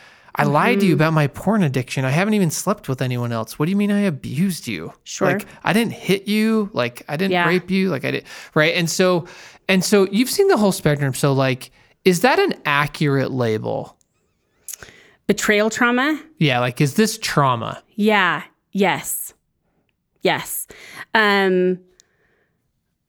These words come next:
Speaker 2: in the therapy world, a lot of times it's relational trauma. Like,
Speaker 1: Mm-hmm.
Speaker 2: that's what it's called, which I
Speaker 1: Mm-hmm.
Speaker 2: think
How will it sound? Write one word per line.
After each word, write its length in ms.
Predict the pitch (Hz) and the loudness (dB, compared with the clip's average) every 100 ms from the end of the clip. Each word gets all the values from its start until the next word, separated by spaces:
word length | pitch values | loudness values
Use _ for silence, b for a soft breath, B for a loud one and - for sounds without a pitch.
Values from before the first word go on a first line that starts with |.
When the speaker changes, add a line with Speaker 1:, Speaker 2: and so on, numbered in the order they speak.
| _ _ _ _ _ _ _ _ _ _ _ _ _ _ _ _ | _ _ _ _ _ _ _ _ _ _ _ _ _ _ _ _
Speaker 2:
in 120 | 240 | 4
the 100 | 226 | 4
therapy 520 | 208 247 269 285 320 320 | 2 2 4 2 2 2
world, 480 | 320 320 330 330 302 | 4 4 2 0 -2
a 100 | 240 | 2
lot 180 | 262 262 | 4 2
of 60 | 262 | 0
times 500 | - 247 240 226 - | 0 2 2 0 0
it's 300 | 202 185 - | -4 -4 -2
relational 560 | 196 175 185 214 285 294 | 0 2 2 0 -2 -2
trauma. 520 | - 311 320 311 311 - | 0 0 2 0 -2 2
Like, 160 | 160 | 2
Speaker 1:
Mm-hmm. 60 | 139 | 4
Speaker 2:
that's 200 | 196 165 | 2 2
what 100 | 214 | -2
it's 100 | 165 | -4
called, 380 | - 214 202 208 | -2 0 2 2
which 120 | 208 | 0
I 60 | 214 | 0
Speaker 1:
Mm-hmm. 160 | 156 135 | 0 2
Speaker 2:
think 380 | 269 262 - | 2 0 -4